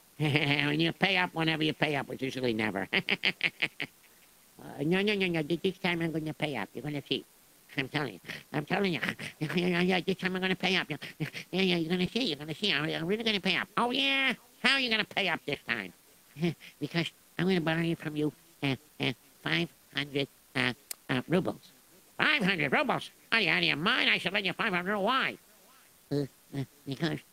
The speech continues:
I'm gonna get the contract, uh, to buy, uh, the, the contract, uh, from General Brodowski and make, uh, ten thousand pairs of boots. I'm gonna be so rich, you know, and, and then I'll be able to sit on the Mizrach with you guys. And then I could build a new, uh, Achnasas Archim home. Yeah,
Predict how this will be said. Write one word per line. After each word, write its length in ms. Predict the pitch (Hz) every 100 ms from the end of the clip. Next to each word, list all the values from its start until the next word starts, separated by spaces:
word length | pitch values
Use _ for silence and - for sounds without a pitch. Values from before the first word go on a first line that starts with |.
| - -
I'm 100 | 170
gonna 140 | 170
get 140 | 156 -
the 80 |
contract, 420 | - 170 165 127 117 - - -
uh, 160 | 147 123 - -
to 60 | 151
buy, 320 | 135 147 143 - _ 143
uh, 160 | 139 135
the, 280 | 135 139 143
the 120 | 143
contract, 440 | - 175 160 127 - - -
uh, 180 | 143 143
from 200 | 139 120
General 260 | 151 147
Brodowski 580 | 131 135 151 151 - 123 - - -
and 100 | 131
make, 180 | 156 - - -
uh, 220 | 147 135 135
ten 160 | 156 156
thousand 340 | 151 151 131
pairs 200 | 147 143 139
of 60 |
boots. 240 | 175 - - - -
I'm 80 | 156
gonna 120 | 156 139
be 100 | 135
so 120 | 160
rich, 280 | 156 165 - - - -
you 100 | 143
know, 200 | 151 165 - -
and, 140 | 139 139
and 120 | 147
then 120 | 151 151
I'll 80 |
be 100 | 151
able 120 | 151 147
to 100 | 120
sit 160 | 156
on 120 | 160
the 60 | 143
Mizrach 560 | 156 196 139 - 131 -
with 140 | -
you 80 | 180
guys. 220 | 117 - - - - -
And 100 | 131
then 120 | 175
I 60 |
could 140 | 170 147
build 180 | 170 160
a 20 |
new, 220 | 160 180 - - 156
uh, 120 | 147 - -
Achnasas 420 | 131 156 160 151
Archim 320 | 165 190 175 120
home. 200 | 107 87 - -
Yeah, 180 | 175